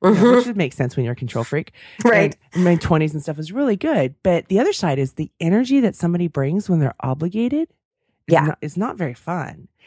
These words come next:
Speaker 1: Oh,
Speaker 2: And then
Speaker 1: yeah.
Speaker 2: it, and then I'm graspy 'cause I'm like, "Oh my gosh, they're gonna leave. So what else can I do to entice them?" So then it just makes you more of an approval whore, right? Which, so it's a really interesting dynamic that goes on,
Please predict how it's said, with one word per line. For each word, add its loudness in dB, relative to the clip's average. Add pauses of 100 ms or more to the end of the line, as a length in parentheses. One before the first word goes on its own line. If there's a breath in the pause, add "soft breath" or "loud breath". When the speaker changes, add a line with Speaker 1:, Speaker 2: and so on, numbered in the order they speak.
Speaker 1:
Oh, 8
Speaker 2:
And 6
then 8
Speaker 1:
yeah. 6
Speaker 2:
it, 0
and 6
then 6
I'm 2
graspy 2
'cause -8
I'm -4
like, -4
"Oh -2
my -2
gosh, -8
they're -8
gonna -4
leave. 0
So -4
what 2
else 2
can -2
I 2
do 2
to 2
entice -4
them?" -4
So 0
then 4
it 0
just -4
makes -2
you -2
more 2
of -2
an 0
approval 0
whore, -10 (400 soft breath)
right? 2
Which, 4
so 4
it's 0
a 0
really 6
interesting -2
dynamic 0
that -6
goes -8
on, -14